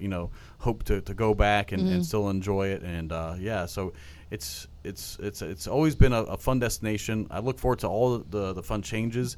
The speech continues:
Speaker 2: Mm-hmm.
Speaker 1: Uh, I encourage everybody to get out there for these events coming up.
Speaker 2: Yeah, so I do have a question.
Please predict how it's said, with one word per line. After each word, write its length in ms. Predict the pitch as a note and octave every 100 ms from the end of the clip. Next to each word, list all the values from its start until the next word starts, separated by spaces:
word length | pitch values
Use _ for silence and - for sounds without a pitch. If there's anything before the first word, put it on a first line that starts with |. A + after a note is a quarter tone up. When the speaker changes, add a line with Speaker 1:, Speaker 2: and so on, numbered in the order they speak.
| -
Speaker 2:
Mm-hmm. 300 | F3 F3+ F3+
Speaker 1:
Uh, 20 |
I 280 | G2 G2 F#2+ G2+ G#2+ G#2 G2 F#2 F2
encourage 500 | G2+ - D3+ C3 -
everybody 460 | C3+ D#3 C#3 A#2
to 60 | A2
get 100 | A2+
out 140 | A2
there 180 | - A2+
for 140 | G#2+ G#2
these 160 | G2
events 340 | F2+ E2 C3 B2+
coming 260 | B2 A#2
up. 180 | A#2 A#2 - - - -
Speaker 2:
Yeah, 180 | A3+ D4+ -
so 180 | -
I 80 | F4+
do 100 | C#4
have 120 | F#4+
a 60 | F4+
question. 380 | - E4 G#3